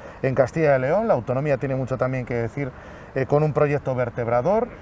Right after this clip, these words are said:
y no podemos consentir en pleno siglo veintiuno que tengamos una infraestructura del siglo diecinueve.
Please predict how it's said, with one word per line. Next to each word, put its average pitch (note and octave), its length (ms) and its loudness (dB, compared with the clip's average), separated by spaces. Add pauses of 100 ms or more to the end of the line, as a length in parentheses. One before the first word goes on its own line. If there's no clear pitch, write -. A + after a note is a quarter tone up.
(240)
y D3 360 2
no E3 120 2
podemos D3 320 2
consentir C#3 400 -6
en C3 100 -4
pleno D3+ 280 0
siglo C#3 240 0
veintiuno D#3 400 0
que C#3 100 -2
tengamos C3+ 400 -2
una C#3+ 120 0
infraestructura C3+ 500 -2
del C#3 100 -2
siglo B2+ 200 -2
diecinueve. G#2+ 460 -4